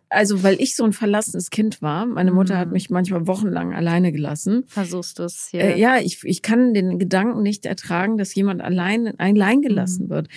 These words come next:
Speaker 1: Die haben mal, ähm, ich hatte so eine Reitbeteiligung und dann haben die ein Pferd gefunden. Es wurde schrecklich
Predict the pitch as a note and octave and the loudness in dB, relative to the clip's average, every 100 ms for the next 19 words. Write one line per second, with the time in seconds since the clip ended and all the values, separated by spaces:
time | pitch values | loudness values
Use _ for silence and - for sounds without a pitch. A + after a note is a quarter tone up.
0 | - - _ F#3+ G3+ A3+ G#3+ G#3 G3+ F#3+ | -20 -20 _ 2 4 2 2 0 0 -2
1 | - F3+ F3+ F3 F3 E3+ - - - F#3+ | 0 0 2 0 -2 -4 -8 -12 -8 -6
2 | G3 F3 F3 D#3+ D#3 G3 C4+ A#3 G#3+ A#3 | -2 -2 -2 -2 -2 -4 -4 -8 -6 -6
3 | A#3+ A#3 A3 F#3 G3 G3+ G3 F3+ - G#3 | -6 -4 -4 0 2 2 2 0 0 -2
4 | G3+ - - D#3+ - E3 - _ _ - | -2 -12 -10 -10 -6 -8 -10 _ _ -4
5 | F#3 F3 - G#3+ G3 F3 | 0 0 0 -2 -2 -6